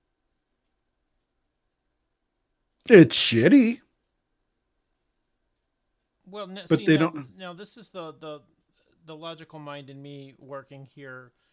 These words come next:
Speaker 2: playing devil's advocate, one might say. What did these particular concre-, content creators do?
Speaker 1: They did, uh,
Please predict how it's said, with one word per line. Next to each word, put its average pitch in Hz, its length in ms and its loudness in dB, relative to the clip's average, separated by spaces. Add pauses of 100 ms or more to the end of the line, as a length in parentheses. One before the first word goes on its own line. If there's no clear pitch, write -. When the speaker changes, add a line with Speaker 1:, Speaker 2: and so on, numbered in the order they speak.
(140)
Speaker 2:
playing 175 240 -16
devil's 135 360 -16
advocate, 131 440 -20 (180)
one 135 260 -20
might 123 220 -20
say. 123 320 -20 (480)
What 143 400 -16
did 156 240 -20
these 151 380 -20
particular 139 480 -20
concre-, 135 500 -20 (200)
content 151 460 -20
creators 120 580 -20 (280)
do? 127 220 -20 (2500)
Speaker 1:
They 170 320 8
did, 165 560 10
uh, 139 400 4